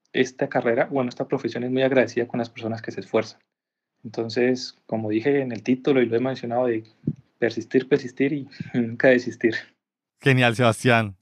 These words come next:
Speaker 2: Muchas gracias. Nos hablamos en una próxima. Chao, chao.
Speaker 1: Ok, hasta luego. Chao, chao.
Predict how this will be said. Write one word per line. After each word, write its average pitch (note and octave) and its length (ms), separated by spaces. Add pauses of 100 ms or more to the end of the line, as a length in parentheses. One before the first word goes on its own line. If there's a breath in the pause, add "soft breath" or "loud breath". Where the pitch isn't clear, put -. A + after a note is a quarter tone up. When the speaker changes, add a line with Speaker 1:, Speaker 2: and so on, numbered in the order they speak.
Speaker 2:
Muchas B2 340
gracias. A2+ 560 (140)
Nos A#2 140
hablamos A2+ 320
en C3 80
una A#2 120
próxima. G2 480
Chao, A#2 240
chao. G#2+ 320 (240)
Speaker 1:
Ok, G#2+ 200 (300)
hasta A#2 260
luego. A#2+ 240
Chao, B2 220
chao. A#2+ 380